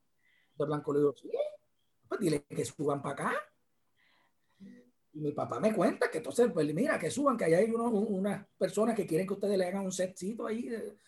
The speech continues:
pues, ca-, pues, claro que sí. Mi papi me dice que cuando llega, pues, cantan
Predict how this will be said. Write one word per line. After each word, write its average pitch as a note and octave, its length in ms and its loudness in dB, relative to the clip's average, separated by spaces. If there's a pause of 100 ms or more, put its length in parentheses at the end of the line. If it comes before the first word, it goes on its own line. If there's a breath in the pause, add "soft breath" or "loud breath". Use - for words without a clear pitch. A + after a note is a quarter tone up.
(280)
pues, E3 120 -10
ca-, - 200 -4
pues, B2 120 -12
claro G3+ 260 0
que D4 100 -2
sí. G#3 260 -2 (540)
Mi A#2+ 120 -20
papi C3+ 260 -4
me D3 100 -2
dice B3 200 0
que A#3 80 2
cuando D#3+ 300 0
llega, C4 380 0
pues, C3+ 140 -10 (300)
cantan A3 680 2